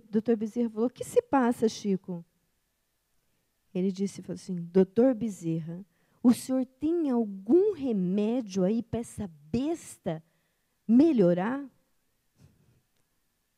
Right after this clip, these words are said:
Como era característico do Chico, né?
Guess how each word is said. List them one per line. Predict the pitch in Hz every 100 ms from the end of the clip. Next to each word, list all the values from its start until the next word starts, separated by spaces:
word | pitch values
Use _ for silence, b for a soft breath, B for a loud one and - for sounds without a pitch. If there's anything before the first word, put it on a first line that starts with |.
| _
Como | - 175
era | 165 170
característico | - 180 180 _ 170 180 196 - 170
do | 175
Chico, | - - 226 - 170
né? | 185 214